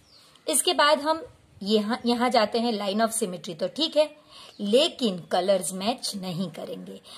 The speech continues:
आप देखेंगे कि जो pink है वो green पे आएगा और green है जो pink पे आएगा। So colors हमारे match नहीं कर रहे हैं, तो ये symmetrical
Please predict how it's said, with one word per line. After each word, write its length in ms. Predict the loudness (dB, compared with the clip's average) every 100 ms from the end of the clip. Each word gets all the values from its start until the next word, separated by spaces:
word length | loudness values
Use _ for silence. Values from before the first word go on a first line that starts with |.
| -2
आप 120 | -2
देखेंगे 560 | 2 0 0 0 4 4 4 -6 0
कि 100 | 4
जो 200 | 6 6 4 2
pink 300 | -2 -2 -6
है 220 | -2 0 -2 -6 -18
वो 240 | -6 -4 -4 -6
green 240 | -4 -2 -4 0
पे 60 | 2
आएगा 460 | 2 -2 -2 -4 -8 -14 -2
और 140 | -2
green 320 | -2 -4 -4
है 160 | -2 -2
जो 140 | -2 -2
pink 280 | -4 -6
पे 140 | -4 -4
आएगा। 300 | -4 -2 -4
So 180 | 0 -2 0
colors 400 | 0 6 6 4
हमारे 400 | -2 -4 -4 -2
match 500 | -4 -2 -4 -4 -10 -18 -16 -6
नहीं 360 | -4 -4 -8
कर 200 | -6 -6
रहे 160 | -6 -8
हैं, 240 | -10 -14 -18 -20 -4
तो 60 | -2
ये 220 | 2 2
symmetrical 680 | 0 -4 -10 -12 -4 -2